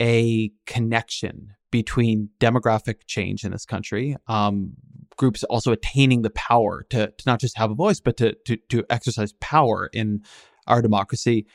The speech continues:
and, and the rollback of voting rights. And that what's sort of happening here is a lag, a really, really important disjuncture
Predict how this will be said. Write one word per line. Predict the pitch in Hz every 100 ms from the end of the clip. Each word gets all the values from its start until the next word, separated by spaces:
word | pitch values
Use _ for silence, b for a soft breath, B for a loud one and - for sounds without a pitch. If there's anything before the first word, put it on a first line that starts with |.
| b b -
and, | 185 -
and | 196
the | 185
rollback | 143 139 123
of | 110
voting | 113 110
rights. | 147 175 135 - B B 117 -
And | 160 185
that | 185 -
what's | - 190 -
sort | 285
of | 262
happening | 165 175 156 131
here | 123 117
is | 117
a | 120
lag, | 113 107 107 117 123 107 - - - -
a | 117
really, | 123 147 151 151
really | 120 123 117
important | 104 104 117 107 104
disjuncture | 107 - - 107 104 98 -